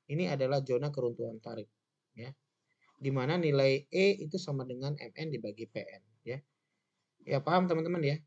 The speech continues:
Nanti dapat dari mana? Dari nilai E-nya nanti ya. Nanti kita lihat nanti ya.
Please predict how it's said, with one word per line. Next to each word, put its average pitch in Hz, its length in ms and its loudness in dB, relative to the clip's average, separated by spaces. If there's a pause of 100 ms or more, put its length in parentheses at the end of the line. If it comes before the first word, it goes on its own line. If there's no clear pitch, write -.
(560)
Nanti 190 240 4
dapat 196 240 2
dari 180 160 8
mana? 220 320 2
Dari 175 160 8
nilai 185 400 6
E-nya 190 320 6
nanti 190 320 2
ya. 180 80 2 (1400)
Nanti 160 160 -2
kita 180 240 4
lihat 156 240 6
nanti 120 320 -10
ya. 143 240 0